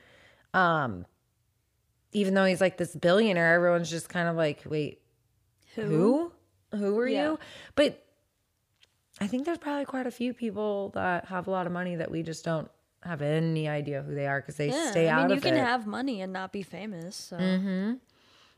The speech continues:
Speaker 1: And so he's classified himself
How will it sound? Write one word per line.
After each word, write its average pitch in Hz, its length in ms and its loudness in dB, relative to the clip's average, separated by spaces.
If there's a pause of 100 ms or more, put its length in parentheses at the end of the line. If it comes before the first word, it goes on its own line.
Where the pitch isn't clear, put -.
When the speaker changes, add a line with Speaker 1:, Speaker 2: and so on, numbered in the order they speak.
(160)
Speaker 1:
And 196 400 4 (360)
so 196 600 4 (180)
he's - 600 -2 (260)
classified 208 580 2
himself 156 680 2